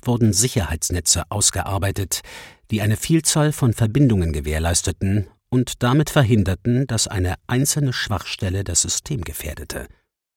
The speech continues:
So sind zwar die meisten Regionen über mehrere Kabel miteinander verbunden, doch zweitausendelf legte eine ältere Frau aus Georgien auf der Suche nach Kupfer den Internetzugang in ganz Armenien für fünf Stunden lahm,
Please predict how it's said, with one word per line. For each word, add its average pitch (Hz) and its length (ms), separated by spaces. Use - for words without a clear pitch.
So 113 260
sind 123 220
zwar 107 160
die 82 120
meisten 107 360
Regionen 104 480
über 78 180
mehrere 90 420
Kabel 117 340
miteinander 82 500
verbunden, 101 600
doch - 240
zweitausendelf 147 1300
legte 117 360
eine 92 260
ältere 120 400
Frau 113 340
aus - 180
Georgien 101 760
auf 80 220
der - 180
Suche 123 340
nach - 280
Kupfer 107 520
den 101 320
Internetzugang 120 960
in 95 160
ganz 131 320
Armenien 117 600
für 95 240
fünf 156 300
Stunden 123 400
lahm, 92 400